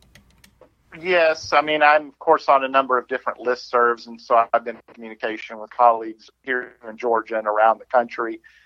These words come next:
Um, you know, as far as I know, I believe every single library in Georgia is closed at this point. Most libraries around the country are closed.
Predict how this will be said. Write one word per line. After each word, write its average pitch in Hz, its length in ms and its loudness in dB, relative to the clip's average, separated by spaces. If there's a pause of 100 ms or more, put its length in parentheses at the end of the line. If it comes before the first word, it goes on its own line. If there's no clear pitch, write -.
(260)
Um, 117 480 2 (280)
you 143 160 -16
know, 139 120 2
as 123 140 -6
far 180 240 6
as 147 120 -4
I 131 120 0
know, 135 360 -4
I 127 140 0
believe 127 340 -14 (180)
every 127 340 -12
single 123 440 -12
library 117 480 0
in 107 100 -18
Georgia 113 440 -8
is 117 100 -10
closed 117 480 -4
at 110 100 -18
this - 200 -20
point. 123 420 -2
Most 143 360 2
libraries 120 580 2
around 113 300 -4
the - 60 -20
country 117 500 -8
are 120 80 -8
closed. 127 560 2